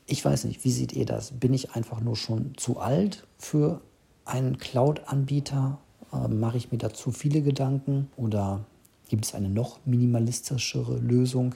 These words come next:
Ja, klar, gar keine Fotos, gar keine Videos, gar keine Erinnerungen.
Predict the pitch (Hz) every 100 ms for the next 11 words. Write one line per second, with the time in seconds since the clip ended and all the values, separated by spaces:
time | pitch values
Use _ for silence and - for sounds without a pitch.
0 | - 101 101 - 113 117 123 - - 113
1 | - 123 117 - 113 120 113 - 110 120
2 | - 117 110 107 110 113 110 110 - -
3 | 113 123 - 113 110 - 113 107 107 107
4 | 110